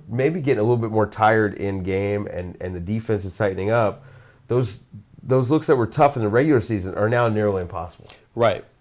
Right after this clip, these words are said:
Speaker 2: Yeah, and because it's a better defenders, more pressure. Uh, and also, the, the biggest problem I had was, okay, fine, they wanna take tough shots, this is what they do, they were good at them, fine. But they did not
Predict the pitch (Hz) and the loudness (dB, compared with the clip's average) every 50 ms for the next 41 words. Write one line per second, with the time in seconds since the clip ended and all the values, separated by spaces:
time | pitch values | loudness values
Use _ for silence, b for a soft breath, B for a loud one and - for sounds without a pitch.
0 | _ _ - 135 143 143 117 98 110 135 131 131 - 160 143 131 120 107 113 104 | _ _ -2 2 4 4 4 4 2 0 -2 2 4 4 4 4 4 0 0 4
1 | 104 135 143 156 151 135 123 131 123 127 131 127 120 120 123 123 110 104 113 123 | 6 8 8 8 6 4 2 0 2 2 2 4 4 4 2 2 0 -2 0 4
2 | 127 143 143 139 - 135 127 117 - - 117 107 107 104 B B B B B B | 4 4 4 4 2 2 2 2 0 0 0 0 0 0 B B B B B B
3 | - - 120 120 120 - 156 165 185 220 262 226 - 202 170 170 156 160 165 151 | 0 2 4 4 6 6 4 4 4 4 2 2 2 2 2 2 0 0 2 2
4 | 196 247 269 269 - - 214 208 202 190 180 175 165 143 143 135 127 123 120 120 | 2 2 2 0 -2 0 4 4 4 4 4 2 2 4 4 4 4 4 4 2
5 | 110 147 156 156 - 127 113 107 - 127 117 110 113 117 123 139 143 143 139 147 | 0 -2 -2 0 2 0 0 2 0 0 0 0 0 0 2 2 2 2 2 2
6 | 143 139 - 131 120 - - 123 120 110 - 120 107 104 104 104 110 104 104 113 | 0 2 2 2 2 2 2 2 2 2 0 -4 -6 -4 -4 -4 -4 -2 -2 -2
7 | 117 110 107 104 98 101 104 104 92 113 110 110 101 110 107 - - 120 120 113 | -2 -2 -2 -2 -4 -4 -6 -6 -6 -4 -4 -4 -4 -6 -6 -4 -2 -2 -2 -2
8 | 101 b b b b b b b b b - 139 131 139 135 131 113 123 143 139 | -2 b b b b b b b b b -4 2 2 4 2 2 2 0 0 2
9 | 131 139 139 139 143 156 180 190 - - | 2 4 4 4 4 2 0 -2 -6 -12